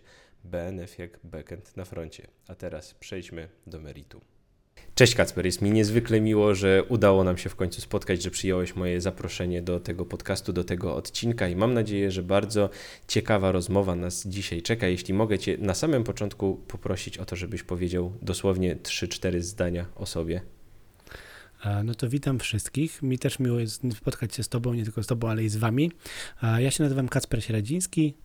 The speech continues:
Speaker 2: E, można mnie znaleźć na YouTubie, można mnie znaleźć na Facebooku. E, głównie nagrywam rzeczy związane z Pythonem, chociaż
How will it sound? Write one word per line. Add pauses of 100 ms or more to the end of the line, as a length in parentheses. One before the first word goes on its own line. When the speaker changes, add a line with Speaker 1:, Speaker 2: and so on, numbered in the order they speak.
(260)
Speaker 2:
E,
można
mnie
znaleźć
na
YouTubie,
można
mnie
znaleźć
na
Facebooku. (480)
E, (180)
głównie
nagrywam
rzeczy
związane
z
Pythonem, (360)
chociaż